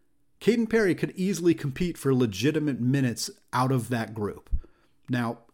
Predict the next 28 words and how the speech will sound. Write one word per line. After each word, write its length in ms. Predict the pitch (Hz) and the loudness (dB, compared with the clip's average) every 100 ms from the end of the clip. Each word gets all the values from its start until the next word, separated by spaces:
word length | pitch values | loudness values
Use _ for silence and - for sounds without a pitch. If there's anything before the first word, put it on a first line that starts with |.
| - | -2
Gonzaga 400 | 127 127 151 147 | 0 2 2 2
is 140 | 120 | 2
likely 360 | 127 147 143 127 | 0 0 0 2
going 200 | 123 117 | 2 0
to 120 | 120 | -2
add 220 | 113 117 | -4 -4
somebody 320 | 123 110 110 | -4 -2 -2
via 200 | 104 104 | -4 -6
the 80 | 95 | -6
transfer 340 | - 98 - - | -8 -10 -10 -16
portal. 340 | - - - | -16 -16 -12
They 220 | - 117 107 | -6 -4 -4
have 340 | 123 107 98 | -4 -6 -2
done 220 | 123 123 | 0 2
that 240 | 123 120 - | 2 -2 8
pretty 340 | 147 123 135 | 8 8 2
consistently 760 | 131 113 - 135 - 127 123 120 | 0 -4 -2 -4 -2 0 2 2
every 280 | 117 120 | 0 -2
single 320 | 110 131 110 104 | -2 -2 -2 -2
offseason. 720 | 120 123 - 123 113 117 113 - - | -4 -4 0 0 2 0 -2 -10 -8
When 160 | - 131 | 0 2
you 80 | 139 | 2
have 200 | 135 - | 0 0
close 280 | 139 131 | 0 0
to 100 | - | 0
fifteen 600 | 107 - 175 - - 160 | -8 0 0 0 -2 -2
hundred 520 | 139 - 165 143 135 131 | -2 -2 -2 0 -2 -2
players 480 | 185 165 131 123 | 4 6 6 4